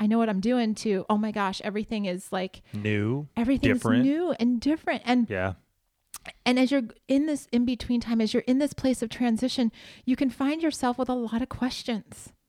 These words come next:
Speaker 1: right? You know, what's coming next,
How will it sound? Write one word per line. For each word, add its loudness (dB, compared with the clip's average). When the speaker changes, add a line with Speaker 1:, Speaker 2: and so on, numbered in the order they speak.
Speaker 1:
right? 0
You 0
know, 0
what's -4
coming -2
next, -4